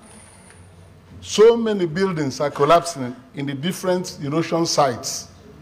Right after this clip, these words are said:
in the Southeast Geopolitical Zone, particularly along this, uh, belt, um, Imo West Senatorial District, um, Anambra South Senatorial District,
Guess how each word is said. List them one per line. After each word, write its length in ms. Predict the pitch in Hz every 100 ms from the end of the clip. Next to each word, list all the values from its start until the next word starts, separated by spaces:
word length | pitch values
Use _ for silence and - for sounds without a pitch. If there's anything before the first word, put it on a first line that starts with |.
| - - - -
in 120 | 131
the 100 | 131
Southeast 440 | 151 151 147 139
Geopolitical 540 | 127 123 135 139 143 131
Zone, 220 | 120 113
particularly 760 | - 160 220 220 185 156 123 101 - - - - - - -
along 340 | 143 180 180
this, 360 | 165 160 - -
uh, 300 | 131 123 123
belt, 680 | 120 151 123 101 - - - - - - - - - -
um, 580 | 143 131 127 123 120 120 - - - - - -
Imo 340 | 175 185 185
West 500 | 175 170 170 - -
Senatorial 500 | - 143 135 160 160
District, 600 | 143 143 - 147 - - - - - - - - - - -
um, 520 | 131 127 123 123 123 - - - - -
Anambra 440 | 180 185 170 170
South 300 | - 160 151
Senatorial 440 | - 135 139 147 143
District, 600 | 135 120 - 131 -